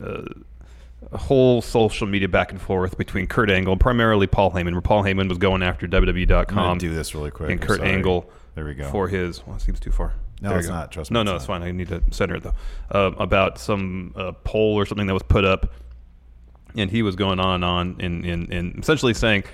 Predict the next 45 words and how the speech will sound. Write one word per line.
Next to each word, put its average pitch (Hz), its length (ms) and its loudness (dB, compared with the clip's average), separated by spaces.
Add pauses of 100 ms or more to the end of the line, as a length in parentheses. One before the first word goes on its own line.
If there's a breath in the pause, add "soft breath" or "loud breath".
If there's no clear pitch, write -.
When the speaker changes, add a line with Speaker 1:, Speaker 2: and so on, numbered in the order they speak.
(160 loud breath)
Speaker 1:
no 117 120 4
one 117 100 4
is 95 100 2
worthy 95 340 4
of 85 100 0
taking 92 240 -2
on 87 140 -2
Brock 87 220 0
Lesnar, 87 260 0
who's 87 140 -4
currently 87 280 -6
on 85 80 -6
the 85 60 -6
roster. 85 340 -6
Speaker 2:
Sure. 90 280 0 (460 soft breath)
Speaker 1:
Um, 87 400 0
and 92 120 -2
that 87 160 0
there 90 260 4
is, 85 160 -2
uh, 87 440 -2
some 90 180 -10
contract 123 580 2
negotiation, 107 840 0 (160)
negotiation 107 800 0
issues 101 320 -2
because 127 420 2
of 104 120 0
all 85 180 2
this, 80 260 -8
Speaker 2:
Mm-hmm. 120 440 2 (220)
Speaker 1:
uh, 95 180 2
solidifying 104 720 2
Brock 98 300 4
Lesnar 92 480 2 (600 soft breath)
at 107 160 4
SummerSlam 98 720 0
to - 80 -6
defend 92 280 2
the 92 40 0
Universal 90 320 -2
title. 87 240 -2 (140)
What 95 120 -6
about - 280 -12
this? - 260 -8